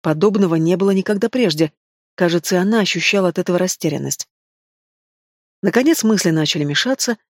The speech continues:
и на границе сна и яви мелькнули золотистые волосы, вспыхнули белые глаза.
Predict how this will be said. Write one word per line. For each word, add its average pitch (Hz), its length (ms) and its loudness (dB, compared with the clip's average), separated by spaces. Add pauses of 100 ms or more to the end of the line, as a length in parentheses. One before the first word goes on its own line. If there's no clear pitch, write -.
(160)
и 180 80 0
на 180 80 4
границе 220 440 0
сна 208 180 0
и - 120 -4
яви 226 320 2
мелькнули 208 500 0
золотистые 185 600 0
волосы, 175 480 0 (300)
вспыхнули 208 600 -2
белые 160 420 0
глаза. 156 440 -2